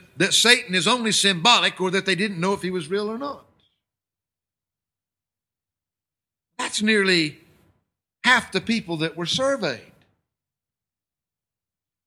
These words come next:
What kind of percentages do you think that would be if,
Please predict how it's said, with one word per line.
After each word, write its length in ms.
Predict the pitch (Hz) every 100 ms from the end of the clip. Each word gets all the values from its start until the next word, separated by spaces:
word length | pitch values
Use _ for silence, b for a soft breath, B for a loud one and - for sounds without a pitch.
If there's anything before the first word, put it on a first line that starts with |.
| -
What 260 | 233 285 -
kind 320 | 226 240 240
of 140 | 214
percentages 800 | 180 175 196 220 202 160 208 202
do 160 | 139 160
you 120 | 170
think 360 | 156 202 208 208
that 180 | 202 175
would 140 | 156
be 300 | 180 185 175
if, 120 | 170